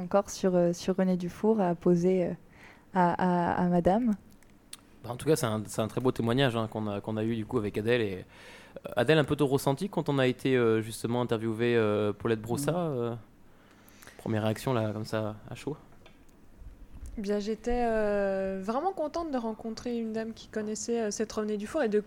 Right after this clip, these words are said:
Speaker 4: mieux connaître, euh, les actions de René Dufour et un petit peu même, euh, sa pensée et le fait qu'elle, euh,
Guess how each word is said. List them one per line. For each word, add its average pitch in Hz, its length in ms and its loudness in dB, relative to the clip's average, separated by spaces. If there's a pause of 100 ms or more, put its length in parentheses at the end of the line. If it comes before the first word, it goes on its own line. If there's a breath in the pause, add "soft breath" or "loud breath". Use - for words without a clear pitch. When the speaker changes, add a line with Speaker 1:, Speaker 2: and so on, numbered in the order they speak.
(180)
Speaker 4:
mieux 247 260 2
connaître, 262 520 0
euh, 185 500 -2 (320 loud breath)
les 214 160 2
actions 214 240 -2
de 233 60 -4
René 214 200 -4
Dufour 254 580 -6
et 208 140 -4
un 190 120 -8
petit 190 240 -12
peu 226 140 -8
même, 202 260 -10
euh, 185 160 -14 (580 soft breath)
sa 220 220 0
pensée 233 400 0
et 269 240 2
le 208 100 0
fait 226 240 -4
qu'elle, 202 200 -6
euh, 185 560 -8